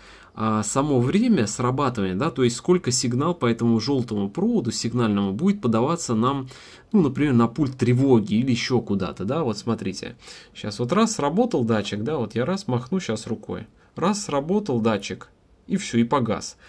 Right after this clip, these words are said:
А, щас возьмем отвертку, немножко подкрутим это дело и посмотрим, что будет. Так, ну что, подкрутил немножечко, буквально на несколько миллиметров вправо, вот этот крайний ползунок, вот этот.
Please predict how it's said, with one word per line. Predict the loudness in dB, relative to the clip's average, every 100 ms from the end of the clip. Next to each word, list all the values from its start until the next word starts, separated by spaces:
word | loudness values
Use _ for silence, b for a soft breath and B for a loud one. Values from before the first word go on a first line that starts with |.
| B B B -8
А, | -2 0 2
щас | 0 -2 -4
возьмем | -4 -2 0 2
отвертку, | 0 0 -2 -2 -2 -4
немножко | 0 0 0 -4 -4
подкрутим | -4 -2 -2 0 0 0
это | 0
дело | 0 0 0
и | -2
посмотрим, | -4 -6 -4 -4 -6
что | -4 -4
будет. | 0 0 -2 -8 -20 -20 _ _ _ _ _ -20 B B
Так, | -6 -4
ну | 2 0
что, | 2 -2
подкрутил | -2 -6 -2 0 2 4
немножечко, | 4 2 0 -2 0 0
буквально | 0 -2 0 2 4
на | 4 4 4 2 0 -6 _ _ _
несколько | -2 -2 -2 -4 2
миллиметров | 2 2 2 0 -2 -8
вправо, | 0 2 2
вот | 0 0
этот | 0 -2 -2
крайний | 0 2 2
ползунок, | 0 0 0 0 0 0
вот | -4 0
этот. | -2 -2 -12